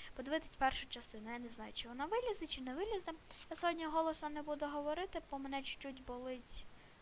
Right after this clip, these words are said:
горло. Чуть-чуть. І не пер-, я чуть-чуть, коротше, захворів, можна сказати. Ну, нормально, в принципі.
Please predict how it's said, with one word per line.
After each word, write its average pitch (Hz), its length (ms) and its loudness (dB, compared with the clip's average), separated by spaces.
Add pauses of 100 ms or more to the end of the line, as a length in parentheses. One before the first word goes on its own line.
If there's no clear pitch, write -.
(240)
горло. 311 680 6 (640)
Чуть-чуть. - 600 -8 (840)
І 254 200 -4 (360)
не 247 140 -4 (260)
пер-, 247 220 8 (100)
я 339 100 4
чуть-чуть, 254 340 -2
коротше, 226 380 -6
захворів, 214 460 -4
можна 202 300 -6
сказати. 202 640 -6
Ну, 285 100 -6 (180)
нормально, 220 480 -2 (120)
в - 60 2
принципі. 220 460 -4